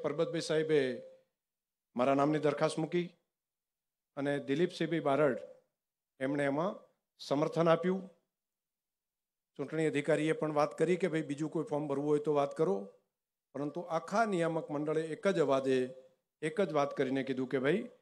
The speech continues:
અમે આ નિર્ણય કરીએ છીએ, અમારો આ નિર્ણય છે. એવું જ ભાવાભાઈ માટે પણ માન્ય અણદાભાઈએ દરખાસ્ત કરી અને પી જે ભાઈએ એમાં, અ, ટેકો આપ્યો અને તમામ નિયામક મંડળ અમારું,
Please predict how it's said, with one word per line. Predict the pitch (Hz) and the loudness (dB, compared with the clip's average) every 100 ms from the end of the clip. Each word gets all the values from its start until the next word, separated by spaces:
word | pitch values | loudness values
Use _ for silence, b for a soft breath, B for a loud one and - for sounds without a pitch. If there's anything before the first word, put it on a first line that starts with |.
| _ - | _ -8
અમે | 127 139 | 0 2
આ | 135 | 4
નિર્ણય | 127 127 131 | 4 2 2
કરીએ | 127 113 131 | 0 -2 -2
છીએ, | 131 165 | -4 -6
અમારો | 160 123 123 120 | -4 -2 -2 -2
આ | |
નિર્ણય | 120 120 123 127 | -2 -2 -2 -2
છે. | - - - _ _ _ _ _ _ _ - | -4 -12 -18 _ _ _ _ _ _ _ 0
એવું | 180 208 226 | 4 6 6
જ | 226 - _ _ _ _ - | 2 -14 _ _ _ _ -4
ભાવાભાઈ | 127 175 240 202 | 6 8 8 6
માટે | 190 175 170 170 | 6 4 4 2
પણ | 180 190 190 - - _ _ _ _ - | 4 4 2 -6 -18 _ _ _ _ -4
માન્ય | 147 151 | -2 0
અણદાભાઈએ | 151 165 190 175 185 | 0 4 4 6 4
દરખાસ્ત | 175 160 170 165 | 4 2 2 0
કરી | 160 160 175 - _ _ _ _ _ 151 | 0 0 0 -4 _ _ _ _ _ -4
અને | 151 | -4
પી | 151 143 | -2 0
જે | 170 | 0
ભાઈએ | 156 151 156 151 147 143 | 2 2 2 2 0 -2
એમાં, | 135 139 131 127 - _ _ _ _ _ _ | -2 -2 -4 -8 -14 _ _ _ _ _ _
અ, | - | -16
ટેકો | - 139 131 151 | -8 -4 0 4
આપ્યો | 147 147 175 208 - _ _ _ - | 4 2 -4 -4 -12 _ _ _ -8
અને | 156 180 | -4 -4
તમામ | - 185 240 285 294 | 2 2 4 6 6
નિયામક | 240 233 233 220 | 8 8 6 4
મંડળ | 190 190 180 | 4 4 6
અમારું, | 160 151 127 107 | 6 4 0 -2